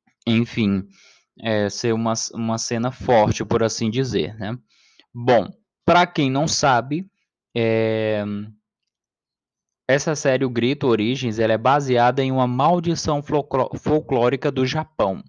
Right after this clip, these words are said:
tá? Ela começou a ser retratada no mundo, é, aí do entretenimento lá na, em meados de mil novecentos e noventa e oito.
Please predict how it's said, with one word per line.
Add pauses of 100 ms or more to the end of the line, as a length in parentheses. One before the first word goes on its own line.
(160)
tá? (380)
Ela
começou
a
ser
retratada
no
mundo, (320)
é,
aí
do
entretenimento
lá
na,
em
meados
de
mil
novecentos
e
noventa
e
oito.